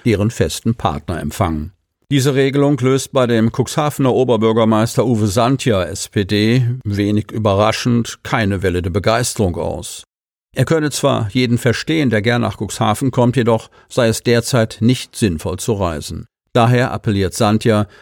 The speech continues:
an Zweitwohnungsbesitzer in Cuxhaven, bitte legen Sie nach Möglichkeit eine Cuxhaven-Pause ein. Gegenwärtig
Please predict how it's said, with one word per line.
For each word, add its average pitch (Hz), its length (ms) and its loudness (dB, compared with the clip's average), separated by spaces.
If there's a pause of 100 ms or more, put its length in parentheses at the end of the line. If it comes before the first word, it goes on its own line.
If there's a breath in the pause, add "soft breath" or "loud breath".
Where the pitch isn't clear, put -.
(100)
an 113 100 -4
Zweitwohnungsbesitzer 113 1200 0
in 92 160 -2
Cuxhaven, 117 640 0 (300 loud breath)
bitte 147 200 0
legen 120 280 4
Sie 120 100 2
nach 104 180 2
Möglichkeit 117 840 0
eine 110 300 -2
Cuxhaven-Pause 95 1000 -4
ein. 92 340 -2 (220)
Gegenwärtig 120 800 0